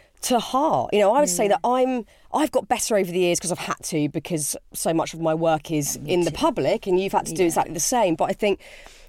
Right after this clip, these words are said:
Speaker 1: I can probably still find myself in those moments where I feel a bit bruised, a bit overly sensitive about someone saying something to me. Do you think you've got better at that? Or,
Speaker 2: Yeah, yeah.
Speaker 1: or how
Speaker 2: I
Speaker 1: do
Speaker 2: had
Speaker 1: you
Speaker 2: to
Speaker 1: deal
Speaker 2: learn
Speaker 1: with
Speaker 2: that
Speaker 1: it?
Speaker 2: too.
Speaker 1: Yeah.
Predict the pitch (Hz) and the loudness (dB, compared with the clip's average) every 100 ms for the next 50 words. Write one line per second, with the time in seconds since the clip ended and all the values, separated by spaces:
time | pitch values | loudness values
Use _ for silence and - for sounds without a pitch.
0 | - 214 220 220 294 262 247 220 208 202 | -8 -6 -4 -2 0 0 0 0 0 -4
1 | - - - - 254 240 220 208 185 - | -8 -8 -6 0 2 2 2 0 -2 -6
2 | - - - - 233 - - 254 233 220 | -20 -20 -20 -16 -14 -8 0 2 2 2
3 | 196 202 190 180 214 220 190 151 - 175 | 0 2 0 2 2 2 2 -2 -2 -2
4 | 170 - 190 190 190 180 - - _ - | -2 0 2 2 2 -2 -12 -20 _ -8
5 | - - - 247 247 247 247 240 220 220 | -2 -2 0 2 4 4 2 0 -2 -4
6 | 190 - 208 202 180 170 - 220 190 - | -2 0 0 0 0 -2 0 -2 -2 -6
7 | - 196 180 180 175 160 - - - 202 | -2 -2 0 0 2 0 -4 -10 -4 0
8 | 190 185 - 208 220 214 180 143 - 151 | 0 0 2 2 2 -2 -4 -8 -6 -6
9 | 147 - 156 147 120 120 - 262 294 247 | -4 -4 -4 -2 -4 -6 -4 -2 -2 -2
10 | - - 277 - 269 254 277 294 - 202 | -2 0 -2 -2 -2 0 0 0 2 4
11 | 190 185 170 180 254 202 240 254 226 214 | 4 4 2 -2 2 2 4 2 2 2
12 | 202 196 185 - - 196 180 156 143 | 2 2 0 -2 2 4 6 4 0